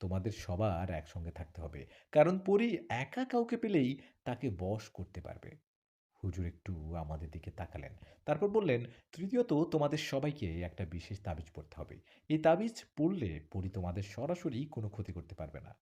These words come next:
তবে সাবধান, যদি কেউ ভুল করে তাবিজ খুলে ফেলে, তাহলে পরী সহজেই তাকে ক্ষতি করতে পারবে।" বাবা বললেন, "হুজুর, এগুলো ছাড়া কি আর কোনো কিছু করতে হবে?" হুজুর বললেন, "হ্যাঁ, আরেকটা গুরুত্বপূর্ণ কাজ করতে হবে।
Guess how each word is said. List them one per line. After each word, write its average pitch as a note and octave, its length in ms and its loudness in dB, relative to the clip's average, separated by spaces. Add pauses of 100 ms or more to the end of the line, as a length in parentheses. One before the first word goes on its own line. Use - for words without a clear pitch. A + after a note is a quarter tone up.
তবে F2 160 -6
সাবধান, F2 520 -6 (300)
যদি A#2 200 2
কেউ G3 160 4
ভুল D#3 220 2
করে A#3+ 180 2
তাবিজ G3+ 300 4
খুলে G3 220 2
ফেলে, D3 540 4 (380)
তাহলে G2 400 -2
পরী C3 380 -2
সহজেই B2+ 580 -4
তাকে A#2+ 280 -4
ক্ষতি F#2+ 240 -4
করতে D2+ 220 -8
পারবে।" C#2+ 320 -8 (380)
বাবা G#2+ 160 0
বললেন, A2+ 380 0 (360)
"হুজুর, D3+ 460 0
এগুলো E3 480 2 (240)
ছাড়া D3 340 -4
কি F3 200 0
আর D#3+ 140 2
কোনো D#3+ 500 0
কিছু - 160 -14
করতে E3+ 300 0
হবে?" G#2+ 320 -2 (320)
হুজুর F2 180 -2
বললেন, F2 420 -2 (140)
"হ্যাঁ, G2+ 300 -4 (300)
আরেকটা B3 640 2
গুরুত্বপূর্ণ G#3 580 0
কাজ F#3 240 -2
করতে D#3+ 260 0
হবে। G#2 360 2